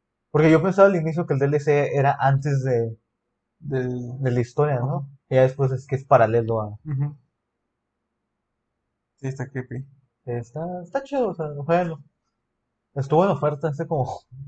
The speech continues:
Speaker 1: dos semanas, creo que la quitaron.
Speaker 2: <sighs> O sea.
Speaker 1: Me, me costó como tres dólares el juego.
Speaker 2: Nice.
Speaker 1: Sí, güey.
Speaker 2: Pero bueno, pues esto, esto ha sido todo. Eh...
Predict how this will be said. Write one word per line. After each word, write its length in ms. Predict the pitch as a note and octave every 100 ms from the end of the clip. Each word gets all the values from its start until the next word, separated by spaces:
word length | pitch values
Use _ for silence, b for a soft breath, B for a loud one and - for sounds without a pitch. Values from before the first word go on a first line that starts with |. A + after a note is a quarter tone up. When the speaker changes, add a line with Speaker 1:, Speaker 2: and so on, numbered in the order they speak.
| -
Speaker 1:
dos 100 | A#2+
semanas, 400 | D3 A#2 A#2 A#2+
creo 120 | B2+ A#2+
que 80 |
la 120 | C#3+ C#3
quitaron. 380 | C3+ - A2 - _ _
Speaker 2:
<sighs> 40 |
O 320 | D3+ - -
sea. 300 | - - C#3+ - _ _
Speaker 1:
Me, 80 | C3
me 480 | A#2+ C3 A#2+ C3+ B2+
costó 200 | - C#3
como 180 | E3 C#3+
tres 200 | B2 C3
dólares 460 | A#2+ C3 C3+ D3 C#3
el 120 | B2+
juego. 380 | C3 A#2 A#2 A#2+ _ _ _ -
Speaker 2:
Nice. 500 | D3 A#3+ D4 - -
Speaker 1:
Sí, 100 | C#3+
güey. 400 | D3+ D3+ D3 C#3 C#3+ _ _ _ _ _ _ _ _ _ _ _ _ _ _ _ _
Speaker 2:
Pero 160 | A#2+ A#2
bueno, 260 | D#3+ G#3
pues 180 | D3+ C3+
esto, 420 | C#3 D#3+ E3 D3 C3 - _ -
esto 160 | C#3+
ha 40 | D#3
sido 220 | E3+ D#3+
todo. 340 | E3 F#3+ A3 G#3+ _ _ _ _ _ _ -
Eh... 720 | B2 B2 A#2 A#2 A2+ A2